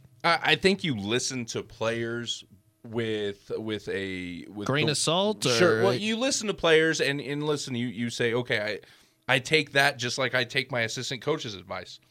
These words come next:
Speaker 1: If you're in the front office, you're listening to these players, and, and you take this into consideration. You say, "Listen, eh,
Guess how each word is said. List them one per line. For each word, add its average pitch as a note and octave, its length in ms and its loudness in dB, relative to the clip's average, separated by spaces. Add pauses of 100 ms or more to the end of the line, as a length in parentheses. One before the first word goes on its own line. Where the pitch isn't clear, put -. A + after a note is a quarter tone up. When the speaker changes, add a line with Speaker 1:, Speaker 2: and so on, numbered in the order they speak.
(320)
Speaker 1:
If A2 140 -8
you're F3+ 160 4
in F3 80 -2
the D3 80 -6
front C3+ 240 0
office, A2+ 420 -2
you're C3 120 -2
listening D3+ 360 0
to - 80 -10
these A#2+ 160 -4
players, A#2 300 0
and, B2+ 140 -2
and C3+ 260 -8
you C3+ 140 -8
take D3 240 -2
this B2+ 180 -8
into A2+ 140 -4
consideration. F#2+ 680 -10
You F2+ 60 -12
say, F#2+ 240 -6 (960)
"Listen, A2+ 420 -2
eh, G2+ 300 -4